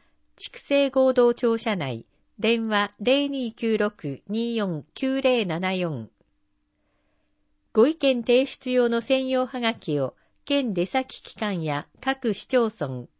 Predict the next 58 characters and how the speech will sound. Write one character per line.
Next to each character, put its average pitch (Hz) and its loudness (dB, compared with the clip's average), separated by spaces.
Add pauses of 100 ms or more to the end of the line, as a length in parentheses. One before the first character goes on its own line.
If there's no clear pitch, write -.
公 285 2
立 269 -6
図 254 2
書 254 0
館、 151 -6 (120)
県 285 0
内 190 0
金 247 -4
融 240 0
機 - -16
関、 127 -6 (120)
郵 254 2
便 247 -2
局、 - -6 (120)
道 196 0
の 269 -4
駅、 240 -6 (140)
総 277 4
合 269 2
病 262 2
院 214 -2
な 165 -2
ど 160 0
に 151 -4
配 196 -2
置 190 -6
し - -10
て 170 2
い 165 -2
ま 147 -6
す。 - -20 (1500)
法 285 4
律 285 -4
相 269 0
談 170 -4
は、 127 -6
県 277 -2
庁 277 -4
舎 190 -4
三 214 -4
階 202 -4
の 190 -4
県 262 -2
民 269 -4
相 262 0
談 247 0
セ 240 0
ン 226 -6
タ 170 -2
ー 156 -2
で 143 -2
実 147 -8
施 - -6
し - -14
て 160 -2
い 156 -2
ま 139 -6
す。 - -20